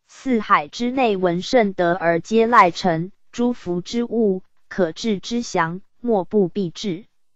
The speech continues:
而王道中矣。孔子曰：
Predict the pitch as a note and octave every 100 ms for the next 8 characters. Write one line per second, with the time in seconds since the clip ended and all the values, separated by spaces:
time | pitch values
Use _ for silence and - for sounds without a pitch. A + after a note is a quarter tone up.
0 | _ _ _ _ _ _ _ - G3 G#3
1 | A3+ F3+ F3+ G3+ E3+ - G#3 G3+ F3+ D#3+
2 | - _ _ _ _ _ _ _ _ _
3 | _ - G#3 G3 G#3 F#3+ F3+ G#3+ B3 B3